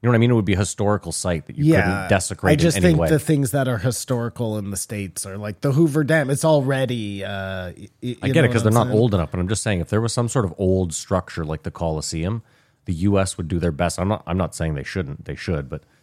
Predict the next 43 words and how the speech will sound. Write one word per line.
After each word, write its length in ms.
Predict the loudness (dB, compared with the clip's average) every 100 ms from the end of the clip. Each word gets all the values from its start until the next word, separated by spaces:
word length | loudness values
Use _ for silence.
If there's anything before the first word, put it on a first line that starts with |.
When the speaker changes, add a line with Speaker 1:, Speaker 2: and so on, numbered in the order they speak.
| _
Speaker 1:
the 80 | 2
U 120 | 4
S 140 | 2 0
would 60 |
do 60 | 0
their 120 | 0
best 320 | 0 -2 -4
to 240 | -8 -8 -8 -14 _ _ _ _ _ _ _ -6
preserve 460 | -4 -2 -2 -2
it, 100 | -6 _ _ _ _ _ _ 0
as 180 | 2 2
we 140 | 2
do. 120 | 2 0
Like, 180 | -2 -2
think 160 | -2
about 160 | 0 0
our, 260 | 0 -2
uh, 220 | -4 -4 -6
what 220 | -6 -6
are 20 |
those 140 | -4 -2
buildings 380 | -2 0 0 -2
we 140 | -4
have? 260 | -6 -6 -12 _ _ _ _ _ _ _ _ _ _ _ _ _
Landmarks? 680 | -2 0 0 -2 -4 -8
What 80 | -6
are 40 | -4
they 100 | -4
called? 280 | -6 -10 -12 _ -20 -20 _ -20 _ _ _
Speaker 2:
Parliament 480 | -6 -4 -4 -4 -4
buildings? 300 | -4 -4 -4
Speaker 1:
No, 240 | -2 -2
no. 240 | 0 0 -2
The 100 | -4
fuck, 240 | -6 -6
there's, 200 | -2 -2
like, 100 | -2
a 60 | 0
historical 840 | -2 -2 0 2 2 2 2 0 0
Speaker 2:
Heritage 560 | -2 0 -2 -4 -6
sites? 260 | -6 -4 0
Speaker 1:
Heritage 520 | 2 2 2 0 -2
site. 260 | -6 -6